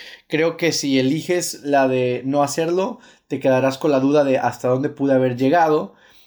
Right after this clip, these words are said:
Y tienes la otra opción de averiguar hasta dónde puedes llegar. Y creo que es,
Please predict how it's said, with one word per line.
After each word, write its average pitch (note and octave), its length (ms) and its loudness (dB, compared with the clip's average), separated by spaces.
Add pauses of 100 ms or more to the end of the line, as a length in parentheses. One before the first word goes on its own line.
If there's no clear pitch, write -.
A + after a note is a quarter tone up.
(180)
Y D3 80 -10
tienes E3 240 0
la E3+ 80 4
otra E3 180 0
opción F3 540 0
de D#3+ 100 2
averiguar C3+ 460 4
hasta C#3+ 180 -2
dónde D3 240 0
puedes C#3+ 300 -2
llegar. D#3 460 0 (360)
Y C3+ 180 -6
creo D3 280 0
que E3 200 2
es, - 380 -6